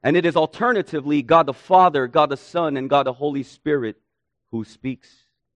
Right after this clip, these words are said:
And as God has spoken, the main theme that he wants to get across in Hebrews is the surpassing glory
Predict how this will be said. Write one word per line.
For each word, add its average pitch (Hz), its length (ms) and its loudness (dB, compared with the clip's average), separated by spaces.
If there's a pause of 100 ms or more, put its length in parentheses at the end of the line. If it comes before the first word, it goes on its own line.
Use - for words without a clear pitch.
(320)
And 151 140 0
as 135 100 -2
God 160 240 4
has 139 100 0
spoken, 165 640 -2 (640)
the 160 100 0
main 190 240 2
theme 220 440 -2
that 170 140 2
he 175 60 -4
wants 160 280 -2
to 170 100 -10
get 180 140 0
across 156 720 2
in 147 180 -4
Hebrews 127 680 -10 (480)
is 151 160 0
the 170 100 2
surpassing 180 880 -2
glory 143 580 0